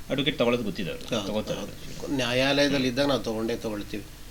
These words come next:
Speaker 1: ಓಕೆ.
Speaker 2: ನ್ಯಾಯಾಲಯದಲ್ಲಿ ಒಂದು
Speaker 1: ಹ್ಮ್.
Speaker 2: ಸಲ ಕ-, ಎಫ್ ಐ ಆರ್ ಹಾಕಿದ ತಕ್ಷಣ
Speaker 1: ಹ್ಮ್.
Speaker 2: ಅದು ಕೋರ್ಟಿಗೆ ಬರಲೇಬೇಕು. ನೀವು ಸ್ಟೇಷನಲ್ಲಿ ಇಟ್ಕೊಳಿಕ್ ಬರೋದಿಲ್ಲ.
Speaker 1: ಬರೋದಿಲ್ಲ, ಕರೆಕ್ಟ್.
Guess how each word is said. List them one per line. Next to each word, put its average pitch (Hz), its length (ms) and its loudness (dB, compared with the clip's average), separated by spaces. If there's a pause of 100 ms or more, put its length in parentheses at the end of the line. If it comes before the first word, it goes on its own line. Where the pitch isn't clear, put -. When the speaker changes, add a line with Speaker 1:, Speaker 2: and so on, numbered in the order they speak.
Speaker 1:
ಓಕೆ. 85 320 -6
Speaker 2:
ನ್ಯಾಯಾಲಯದಲ್ಲಿ 110 720 0
ಒಂದು 107 300 2
Speaker 1:
ಹ್ಮ್. 135 100 0
Speaker 2:
ಸಲ 131 180 6
ಕ-, 117 260 2
ಎಫ್ 110 260 -2
ಐ 127 60 6
ಆರ್ 123 120 4
ಹಾಕಿದ 110 340 -2
ತಕ್ಷಣ - 360 -4
Speaker 1:
ಹ್ಮ್. 92 500 -6
Speaker 2:
ಅದು 117 120 -4
ಕೋರ್ಟಿಗೆ 127 320 0
ಬರಲೇಬೇಕು. 110 580 2
ನೀವು 107 140 -2
ಸ್ಟೇಷನಲ್ಲಿ 120 500 0
ಇಟ್ಕೊಳಿಕ್ 110 320 -4
ಬರೋದಿಲ್ಲ. 104 420 -4 (220)
Speaker 1:
ಬರೋದಿಲ್ಲ, 87 360 -6 (200)
ಕರೆಕ್ಟ್. 90 320 -4